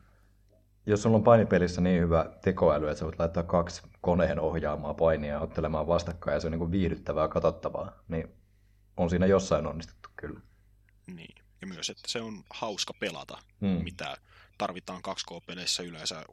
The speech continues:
Speaker 2: hu-, huolestuttava määrä alkoholia, että siihen tasoon päästään. Että sitten ne heikkoudet on ehkä Fire Prossa justiinsa, että mikä on, ää, kuinka kauan jaksaa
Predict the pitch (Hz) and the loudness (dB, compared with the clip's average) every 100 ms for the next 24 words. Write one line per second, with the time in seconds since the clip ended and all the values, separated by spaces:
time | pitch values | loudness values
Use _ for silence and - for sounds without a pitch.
0 | - 98 - - - 101 90 - - 85 | -14 -12 -14 -18 -14 -10 -10 -12 -14 -16
1 | 92 90 - 113 104 - - - - - | -10 -10 -6 -4 -4 -6 -14 -14 -16 -12
2 | - - - - - - - - 55 - | -8 -8 -10 -12 -8 -8 -10 -14 -10 -10
3 | - - - _ _ - - - _ _ | -10 -14 -20 _ _ -20 -20 -20 _ _
4 | - - - 69 - _ _ _ _ _ | -18 -16 -14 -12 -14 _ _ _ _ _
5 | - - - 107 110 107 - _ _ _ | -10 -10 -10 -10 -8 -8 -10 _ _ _
6 | - - 120 101 - - 98 90 92 98 | -16 -10 -6 -6 -8 -12 -12 -10 -12 -12
7 | 90 82 - _ _ - - - - - | -12 -16 -20 _ _ -12 -10 -10 -10 -10
8 | _ _ _ - - 165 156 - - 170 | _ _ _ -16 -12 -10 -12 -14 -16 -12
9 | - - 73 - - 78 - 147 - _ | -10 -10 -12 -14 -12 -10 -8 -10 -12 _
10 | - - _ - - - _ - 85 82 | -16 -16 _ -20 -20 -20 _ -16 -14 -10
11 | 85 76 78 73 - _ _ _ - - | -10 -10 -12 -16 -20 _ _ _ -20 -20
12 | - - _ - 147 139 - _ _ _ | -20 -20 _ -8 -6 -6 -12 _ _ _
13 | _ _ _ _ _ _ _ _ _ _ | _ _ _ _ _ _ _ _ _ _
14 | - 113 101 - 92 90 90 - - - | -12 -10 -8 -8 -8 -8 -10 -2 -2 -2
15 | 78 | -6